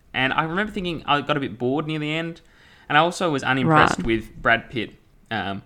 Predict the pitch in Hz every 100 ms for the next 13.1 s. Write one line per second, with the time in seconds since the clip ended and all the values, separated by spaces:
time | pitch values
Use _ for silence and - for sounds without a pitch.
0 | - 180 175 208 320 440 196 175 165 160
1 | 165 - 67 180 - 269 349 262 113 127
2 | - 302 262 - 92 71 - 98 98 113
3 | - 311 - - - - - 185 180 180
4 | 175 156 156 214 175 143 175 - - -
5 | - - - - _ 175 202 214 196 -
6 | 196 190 165 185 - 135 101 123 135 123
7 | 127 - - 135 - 123 - - - -
8 | - 330 403 320 494 - - 170 170 202
9 | - - - _ _ _ _ _ _ _
10 | _ - 139 139 135 208 208 202 208 214
11 | 214 - - 190 185 180 - - - -
12 | - - - 180 - 170 165 190 262 -
13 | -